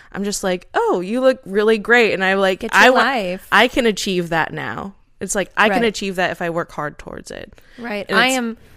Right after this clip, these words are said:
Speaker 2: I am, what is it? I am deserving of
Speaker 1: Mm-hmm.
Speaker 2: that. Yeah.
Speaker 1: So, yeah.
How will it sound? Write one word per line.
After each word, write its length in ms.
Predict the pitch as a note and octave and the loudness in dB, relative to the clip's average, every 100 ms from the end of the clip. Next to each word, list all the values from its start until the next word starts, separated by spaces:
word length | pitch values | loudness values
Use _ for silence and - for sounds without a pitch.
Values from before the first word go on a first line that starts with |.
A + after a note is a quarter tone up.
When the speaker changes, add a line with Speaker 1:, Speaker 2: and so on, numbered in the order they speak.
| - _ _ - | -20 _ _ -2
Speaker 2:
I 120 | A3+ | 0
am, 420 | A#3 A#3 A3 G#3+ G3+ - - - _ | 0 -2 -4 -6 -10 -16 -20 -20 _
what 200 | G3+ A3+ | -10 -6
is 160 | A3 G3 | -6 -6
it? 240 | F3 - - | -10 -8 -10
I 140 | G#3+ | -8
am 520 | G#3 G3+ G3 G3 F#3+ - - - - - - - _ - _ _ _ _ _ - - - - _ _ - | -6 -6 -6 -8 -10 -12 -16 -20 -20 -20 -20 -20 _ -20 _ _ _ _ _ -20 -20 -20 -20 _ _ -12
deserving 680 | G#3 G3+ F#3+ F3+ E3+ - G3+ - _ _ _ - | -8 -6 -6 -8 -10 -12 -14 -16 _ _ _ -8
of 140 | G#3 G3+ | -6 -6
Speaker 1:
Mm-hmm. 60 | |
Speaker 2:
that. 300 | F3+ E3+ F3+ _ _ - | -8 -12 -16 _ _ -20
Yeah. 260 | G3 - - _ _ _ _ _ _ _ _ _ _ | -16 -16 -20 _ _ _ _ _ _ _ _ _ _
Speaker 1:
So, 440 | - - E3 D#3+ D#3+ _ _ _ _ _ - | -18 -12 -10 -10 -12 _ _ _ _ _ -12
yeah. 320 | E3+ A2+ | -8 -8